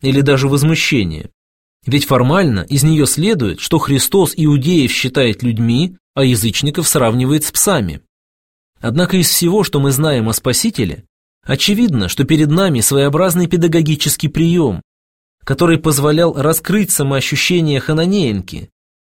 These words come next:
ее восприятие себя перед лицом истинного Бога и народа,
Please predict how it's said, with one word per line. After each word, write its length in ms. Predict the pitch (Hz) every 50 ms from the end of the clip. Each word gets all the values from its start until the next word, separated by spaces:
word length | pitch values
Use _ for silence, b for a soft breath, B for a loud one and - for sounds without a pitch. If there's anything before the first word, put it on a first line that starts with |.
| _ -
ее 200 | 123 123 131 135
восприятие 680 | 131 147 143 - 156 151 156 170 175 160 - - 123 113
себя 400 | - - - 127 127 147 131 104
перед 320 | - 123 113 117 110 117
лицом 400 | 131 131 131 - 147 139 127 135
истинного 460 | 147 143 - - 135 120 117 107 104 104
Бога 500 | 104 123 165 196 190 131 110 90 80 - _ _ _ _ _ _ _ _ _
и 140 | - 170 175
народа, 640 | 175 196 196 190 196 175 147 131 101 101 85 -